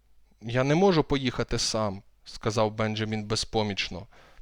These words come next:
«Ти повинен мене привозити туди і забирати додому». «У мене немає на це часу», — різко вигукнув Роско,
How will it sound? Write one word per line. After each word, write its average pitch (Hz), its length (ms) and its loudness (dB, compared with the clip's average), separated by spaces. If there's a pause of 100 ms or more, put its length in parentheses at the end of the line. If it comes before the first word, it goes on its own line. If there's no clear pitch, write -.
«Ти 143 100 2
повинен 147 500 2
мене 143 220 4
привозити 123 680 0
туди 110 400 -2
і 127 100 -2
забирати 131 580 4
додому». 139 540 0 (1000)
«У 117 80 -6
мене 180 280 6
немає 165 440 6
на 156 120 4
це - 180 2
часу», — 104 640 4 (520)
різко 110 520 0
вигукнув 107 600 -2
Роско, 175 580 2